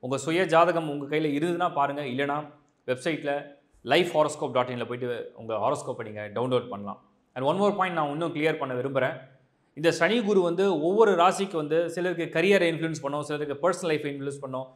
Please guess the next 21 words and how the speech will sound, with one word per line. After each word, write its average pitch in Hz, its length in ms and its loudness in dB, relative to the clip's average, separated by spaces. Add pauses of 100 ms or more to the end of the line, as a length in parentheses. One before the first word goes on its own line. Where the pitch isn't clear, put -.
(140)
சில 170 180 -2
பேருக்கு 175 320 2
ஹெல்த்ல 196 400 4
இன்ஃப்ளூயன்ஸ் 139 380 -8
பண்ணும், 120 260 -4
சில 151 140 -4
பேருக்கு 160 300 -2
மேரேஜ் 147 340 6
லைஃப்ல 135 320 -2
கொடுக்கும், 113 360 -8 (540)
ஒரு 170 120 6
சிலருக்கு 190 360 2
பார்த்தீங்கன்னா 160 440 0
சைல்டு 190 320 2
பர்த்ல 156 240 2 (180)
கொண்டு 135 180 -2
வந்துரும், 131 240 0
ஒரு 131 100 -4
சிலருக்கு 165 300 -4
ஹெல்த் 165 260 -4
பாயிண்ட்ல, 127 360 -4